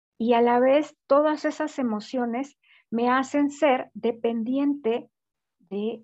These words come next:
la comida. ¿Se dan cuenta? Es como todo nuestro entramado, todo ese círculo vicioso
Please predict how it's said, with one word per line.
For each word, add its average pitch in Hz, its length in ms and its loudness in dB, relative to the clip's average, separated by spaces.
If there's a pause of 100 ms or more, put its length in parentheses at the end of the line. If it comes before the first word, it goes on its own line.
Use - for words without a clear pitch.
la 190 260 -10
comida. 180 500 -12 (840)
¿Se 208 80 -4
dan 233 200 0
cuenta? 233 480 0 (420)
Es 214 140 -10
como 254 600 2
todo 262 420 4
nuestro 196 360 -4
entramado, 208 800 0
todo 254 220 -2
ese 240 220 -4
círculo 233 640 -4
vicioso 208 600 -4